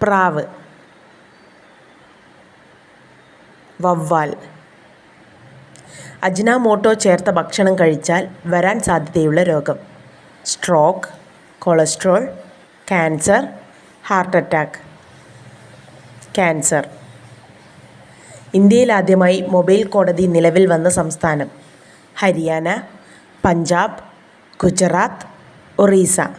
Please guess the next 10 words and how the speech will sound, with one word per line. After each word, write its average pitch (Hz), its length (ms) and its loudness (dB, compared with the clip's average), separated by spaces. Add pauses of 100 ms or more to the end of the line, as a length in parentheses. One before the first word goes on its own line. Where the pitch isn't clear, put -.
(2250)
ഹരിയാന. 170 520 2 (1600)
അക്ബർ 214 340 -2
ചക്രവർത്തി 196 880 -2 (280)
ഈ 190 120 2
പുറത്തിറക്കിയ 190 760 0
നാണയം. 151 480 0 (640)
റുപ്പിയ, 185 520 0 (600)
മൊഹർ, 180 500 0 (720)
ജിത്താൾ, 196 580 0 (760)
രാശി. 170 420 0